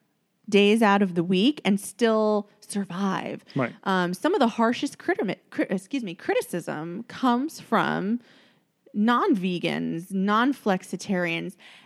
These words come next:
Speaker 1: and they have this stigma about vegans that, you know, you're judgy, you're condescending, but they don't realize that sometimes they're just as bad.
Speaker 2: Right.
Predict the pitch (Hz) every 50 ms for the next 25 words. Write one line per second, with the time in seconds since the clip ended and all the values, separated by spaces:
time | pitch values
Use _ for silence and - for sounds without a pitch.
0 | _ _ _ _ _ _ _ _ _ - 240 240 233 233 233 233 233 220 - -
1 | - _ _ _ _ _ _ - - - 196 190 190 196 247 262 294 - 302 277
2 | 277 254 226 202 196 180 190 180 175 175 - - - - _ - 262 359 - 247
3 | 196 175 170 165 - - 185 180 170 165 160 - - 185 190 180 170 175 190 175
4 | 175 170 175 180 - - - - 190 175 165 160 - - - - 196 180 170 160
5 | 151 156 151 - - - 180 170 175 190 - 269 262 247 226 196 196 202 196 180
6 | 165 160 160 156 170 139 131 135 165 175 175 185 175 170 165 165 - - - 208
7 | 190 170 160 165 - - - 269 269 262 240 208 202 180 165 160 185 - - -
8 | - - _ _ - - - - 185 226 254 247 240 - _ - 214 240 240 233
9 | 190 180 190 202 196 - - - - - 226 233 226 208 214 202 185 170 170 -
10 | - 190 196 202 190 190 - 190 196 196 - - - 165 165 - 170 170 175 170
11 | 160 135 - - - - - - 156 117 107